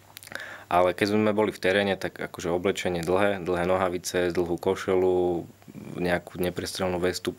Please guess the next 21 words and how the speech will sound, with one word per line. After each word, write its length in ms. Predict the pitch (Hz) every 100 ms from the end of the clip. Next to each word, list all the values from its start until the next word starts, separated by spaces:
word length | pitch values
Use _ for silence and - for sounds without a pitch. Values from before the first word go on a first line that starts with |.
| -
alebo 240 | 85 87
nejaký, 320 | 90 87 90 85 -
nejaký 320 | 85 82 -
nosič 480 | 90 92 - - -
tých 140 | 90
vecí, 360 | 87 90 - 98 101 - - - - - - - - - - -
o, 340 | 90 90 87
nejakých 480 | 87 85 - 85 95
zásobníkov, 800 | - 95 92 90 92 90 90 -
plus 160 | 80
termovíziu, 640 | - 98 95 90 87 85 85
ďalekohľady, 1300 | 87 90 90 85 - 87 85 85 80 85 82 80 80
zbraň, 600 | 82 87 92 90 87 82
zá-, 320 | 90 92 87
náhradné 480 | 90 87 90 87 85
zásobníky, 640 | 85 85 87 85 85 -
taká 240 | 120 110 90
tá 100 | 82
bežná 380 | 90 90 85
výstroj, 480 | 85 80 - - 78
ktorá, 340 | - - 78